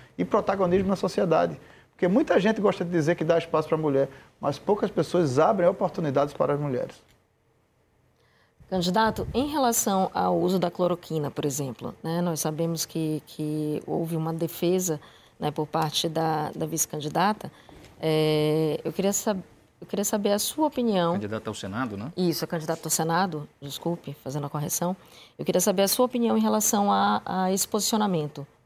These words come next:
Speaker 2: da doutora Raíssa.
Speaker 1: Olha, você pode observar o seguinte, que quando surgiu a pandemia,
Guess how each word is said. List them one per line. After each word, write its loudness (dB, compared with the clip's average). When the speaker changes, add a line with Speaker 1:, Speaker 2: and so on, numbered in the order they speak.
Speaker 2:
da -6
doutora -2
Raíssa. -4
Speaker 1:
Olha, 6
você 2
pode 4
observar 2
o 4
seguinte, -6
que -18
quando -2
surgiu 2
a 0
pandemia, 0